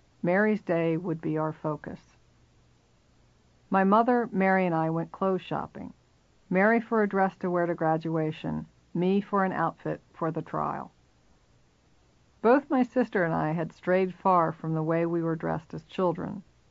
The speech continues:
my mother having a penchant for the colors of the flag. Mary went toward dark greens and creams. I went to black and blue. But for the trial, I ceded my Gothic tendencies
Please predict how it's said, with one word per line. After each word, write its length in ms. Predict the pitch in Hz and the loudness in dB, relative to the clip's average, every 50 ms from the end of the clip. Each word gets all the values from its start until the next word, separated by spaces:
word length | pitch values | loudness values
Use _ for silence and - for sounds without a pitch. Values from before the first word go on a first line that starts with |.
| _ _ | _ _
my 140 | - 185 185 | 0 2 4
mother 300 | 185 190 202 202 214 202 | 4 4 4 4 2 2
having 320 | 185 196 196 180 185 175 | 2 2 0 0 0 -2
a 60 | 170 170 | -4 -6
penchant 500 | 170 - 226 214 202 - - - - - | -4 -2 -2 -2 -2 -4 -8 -12 -12 -10
for 140 | - - 156 | -8 -6 -6
the 100 | 156 151 | -6 -6
colors 420 | - - 175 165 160 160 160 160 | -4 -2 0 0 0 0 -2 -4
of 100 | 165 160 | -4 -6
the 60 | 170 | -6
flag. 440 | 160 - - 165 151 147 143 143 - - - _ _ _ _ _ _ _ _ _ _ _ _ _ _ _ _ _ _ _ _ _ | -8 -8 -6 -4 -4 -4 -4 -6 -8 -14 -20 _ _ _ _ _ _ _ _ _ _ _ _ _ _ _ _ _ _ _ _ _
Mary 300 | - 190 226 240 247 247 | 2 4 4 6 6 6
went 240 | 247 240 226 - - | 6 4 2 0 -2
toward 320 | - - 202 196 190 170 | -2 0 2 2 2 2
dark 260 | 170 185 190 170 - | 2 2 0 0 -2
greens 420 | - - 180 180 180 180 180 160 165 | -4 -4 -2 -2 0 0 -2 -2 -2
and 140 | 165 160 151 | -4 -6 -6
creams. 540 | - - 180 170 160 156 147 165 - - - _ _ _ _ _ _ _ _ - | -6 -6 -4 -4 -4 -4 -4 -6 -8 -12 -16 _ _ _ _ _ _ _ _ 0
I 120 | 175 180 | 2 2
went 220 | 190 196 202 - - | 4 2 0 -2 -4
to 80 | - | -6
black 380 | 165 165 170 170 165 170 165 - | -6 -2 0 0 2 0 0 -2
and 120 | 175 160 | -4 -4
blue. 440 | 160 160 156 156 156 156 151 - 190 - _ _ _ _ _ _ _ _ _ _ _ _ _ _ _ _ _ | -2 -2 -4 -4 -4 -4 -6 -10 -12 -16 _ _ _ _ _ _ _ _ _ _ _ _ _ _ _ _ _
But 160 | - 190 185 | -6 -6 -4
for 140 | - - 240 | 0 0 2
the 100 | 233 262 | 2 2
trial, 600 | 247 - - 240 220 196 190 185 185 180 - - - | 0 2 2 4 4 6 4 2 2 0 -4 -4 -2
I 120 | - 170 | -2 -2
ceded 380 | 165 165 - 214 214 202 202 190 | -2 -2 -2 -2 0 0 0 0
my 200 | 190 175 170 165 | 0 0 0 0
Gothic 420 | 165 175 170 170 165 - - - | 0 0 0 0 0 -4 -8 -8
tendencies 640 | - - 170 156 151 147 147 - - 160 156 156 160 | -6 -4 -4 -2 -2 -4 -6 -8 -8 -8 -8 -8 -10